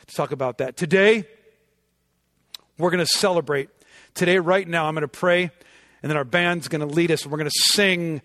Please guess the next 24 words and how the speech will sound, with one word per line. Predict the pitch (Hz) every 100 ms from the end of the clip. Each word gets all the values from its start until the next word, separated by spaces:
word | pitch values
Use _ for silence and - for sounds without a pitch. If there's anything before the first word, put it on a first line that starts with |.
| _ _ _ -
about | 156 139 208 202
our | 190 180
King | - 170 160 160 147 _ _ - -
and | 156 -
to | 190
our | 170 156
King, | - 151 139
and | 135 131
sing | - - 240
it | 220
out | 190 175 170 -
proud, | - 185 175 175 151 - - - _ -
sing | - 190
it | 165
out | 160 151 - _ -
loud, | 147 151 127 123 120 - - _ _ _ _ _
because | - 165 151
Jesus | 185 156 143
has | 175 196 147
won, | 165 170 165 160 139 _ _ _ _ -
is | 302 285 170
winning, | 208 196 180 185 160 _ _ _ _ -
and | 170 156
will | 165 196 196 185